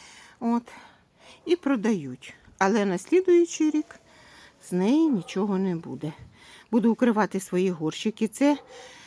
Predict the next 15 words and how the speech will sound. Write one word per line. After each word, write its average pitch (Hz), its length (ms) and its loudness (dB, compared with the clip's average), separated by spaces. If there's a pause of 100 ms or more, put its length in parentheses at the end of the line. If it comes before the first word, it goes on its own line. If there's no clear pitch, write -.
(300)
е, 190 340 0 (300)
скарлет, 170 760 -2 (920)
лобелія, 180 720 0 (100)
кущова 180 600 -2
скарлет. 131 560 -8 (100)
В - 40 -20
прошлому 147 480 -8
році 185 360 -4
я 147 180 -8
її 165 300 -10
собі 139 340 -12 (100)
купила. 120 400 -12 (320)
Доня 233 280 2
мені 139 240 -4
подарувала. 151 680 -8